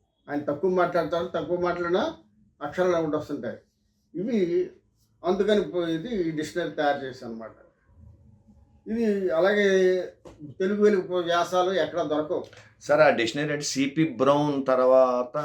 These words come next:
Speaker 2: లేకపోతే అసలు ఇప్పుడు దాకా ప్రపంచంలోనే ఫస్ట్ టైమ్ మన ఈ డిక్షనరీ తయారు చేసింది?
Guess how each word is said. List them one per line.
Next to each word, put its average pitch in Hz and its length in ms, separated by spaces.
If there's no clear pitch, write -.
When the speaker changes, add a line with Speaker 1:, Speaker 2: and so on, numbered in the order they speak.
Speaker 2:
లేకపోతే 160 360
అసలు 139 300
ఇప్పుడు 127 260
దాకా 131 240
ప్రపంచంలోనే 131 640
ఫస్ట్ 120 260
టైమ్ 123 300
మన 117 120
ఈ 110 200
డిక్షనరీ 98 400
తయారు 98 180
చేసింది? 87 400